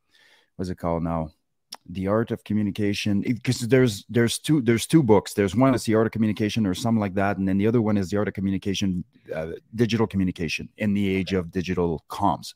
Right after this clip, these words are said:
right? And, uh, and yes, Sean, like, in there, he addresses a lot of those issues, but I don't think that at the core, those issues are what the speaker himself had to be,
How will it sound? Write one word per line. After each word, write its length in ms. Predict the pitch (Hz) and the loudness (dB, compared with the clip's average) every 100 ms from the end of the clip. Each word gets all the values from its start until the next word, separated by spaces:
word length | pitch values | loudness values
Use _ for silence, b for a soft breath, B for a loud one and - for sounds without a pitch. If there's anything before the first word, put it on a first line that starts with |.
| - | -2
right? 200 | 92 123 - B B B B B B | 0 0 -4 B B B B B B
And, 320 | - 110 110 110 | 2 4 6 6
uh, 260 | 107 104 110 | 8 6 6
and 200 | 120 117 | 6 8
yes, 360 | 127 107 - - | 8 6 -2 -2
Sean, 400 | - 117 107 95 | 2 4 2 2
like, 200 | 117 98 | -2 0
in 220 | 135 135 | 2 4
there, 280 | 127 110 107 | 6 4 2
he 180 | 117 117 | 2 2
addresses 640 | 104 107 110 - 107 98 - | 2 2 2 0 -4 -4 -4
a 80 | 104 | 0
lot 200 | 107 107 | 2 0
of 80 | |
those 260 | 101 95 95 - | -2 -4 -4 -6
issues, 460 | 110 - 92 90 | -4 -4 -4 -8
but 260 | - 107 98 | -2 0 0
I 100 | 123 | 2
don't 200 | 135 143 | 4 2
think 240 | - 123 113 | 2 0 0
that 100 | 104 | -2
at 180 | 110 113 | 0 0
the 80 | 107 | -2
core, 440 | - 110 110 95 | -2 4 6 6
those 260 | 104 107 98 | 4 2 2
issues 420 | 107 - 101 98 - | 0 0 -2 -4 -4
are 340 | 95 95 95 | -2 0 0
what 300 | 98 95 98 | -2 -4 -4
the 80 | 95 | -6
speaker 440 | - - 113 104 90 | -10 -4 -2 0 -2
himself 480 | 82 - 104 92 - | -4 -4 0 -2 -2
had 180 | 95 - | -6 -6
to 80 | |
be, 160 | 90 92 | -8 -8